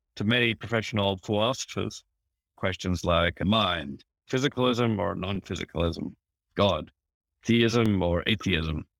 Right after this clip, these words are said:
And they could report which view they accepted or which view they leaned toward. And yeah, we got really interesting results. Fifty-six percent of philosophers endorsed physicalism, to twenty-eight percent not.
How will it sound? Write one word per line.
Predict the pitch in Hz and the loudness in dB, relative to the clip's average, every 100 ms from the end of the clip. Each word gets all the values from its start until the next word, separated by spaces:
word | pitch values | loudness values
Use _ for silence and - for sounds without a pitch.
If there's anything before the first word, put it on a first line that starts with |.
| _ _ _ _ - | _ _ _ _ -4
And | 95 92 | 0 0
they | 95 | 0
could | 92 | -2
report | 95 - 98 107 | -2 0 0 0
which | 104 - | -2 0
view | 104 98 | 0 2
they | 95 | 2
accepted | 90 - 139 - 143 107 | 2 0 -2 0 0 0
or | 98 | 0
which | 101 - | -2 -2
view | 98 98 | 0 2
they | 87 | 2
leaned | 92 113 131 123 | 2 2 2 0
toward. | - 123 127 127 120 - _ _ _ _ _ _ - | -4 -2 0 0 -2 -6 _ _ _ _ _ _ 0
And | 226 | 4
yeah, | 233 | 4
we | 147 | 4
got | 131 143 _ _ _ - | 2 0 _ _ _ -2
really | 107 113 | 2 4
interesting | 107 - 107 - 104 | 2 -2 -6 -4 -2
results. | 104 117 78 - | 0 -2 -4 -8
Fifty-six | 120 - 110 104 - 120 - | -8 -6 -6 -6 -6 -6 -6
percent | - - 104 104 - | -6 -2 0 0 -2
of | 101 _ _ _ _ _ _ - | -4 _ _ _ _ _ _ -4
philosophers | 107 101 104 104 95 | 0 0 0 -2 -2
endorsed | 98 98 95 - | 0 0 -2 0
physicalism, | 131 135 123 123 120 120 117 104 | 0 0 2 2 2 0 -2 -4
to | - 90 | -8 -10
twenty-eight | - 117 104 104 107 - | -4 -4 0 0 0 -4
percent | - 107 71 | -4 -2 0
not. | 107 117 | 0 0